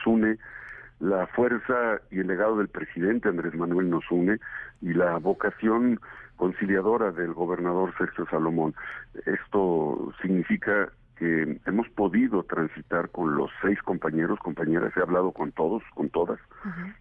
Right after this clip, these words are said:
Speaker 1: He tenido encuentros no solo con el diputado Ignacio Mier, también con, eh, Claudia Rivera, con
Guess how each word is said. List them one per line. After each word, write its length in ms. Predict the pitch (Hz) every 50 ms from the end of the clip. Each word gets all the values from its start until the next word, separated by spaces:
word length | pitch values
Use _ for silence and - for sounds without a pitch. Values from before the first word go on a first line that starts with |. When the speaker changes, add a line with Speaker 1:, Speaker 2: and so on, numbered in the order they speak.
| - -
Speaker 1:
He 80 | 170
tenido 320 | - - 92 98 101 101 98
encuentros 580 | 87 - - 95 104 107 104 - 113 104 - - - -
no 180 | 85 76 80 87 -
solo 180 | 127 131 139
con 180 | 135 - 104 90
el 60 | 85
diputado 420 | 78 82 - - - - 90 80 82
Ignacio 460 | 82 82 82 80 - 85 82 80 73
Mier, 320 | 73 87 92 98 104 101
también 500 | - - 90 85 82 90 87 87 87 85 - - - - - - - - -
con, 560 | - 87 92 92 90 90 90 87 82 80 - - -
eh, 400 | - 85 85 85 85 85 85 82 80 -
Claudia 400 | - 90 87 87 82 82 82 78
Rivera, 540 | - 80 80 80 92 101 107 104 104 98 95
con 440 | - - 85 85 80 76 76 71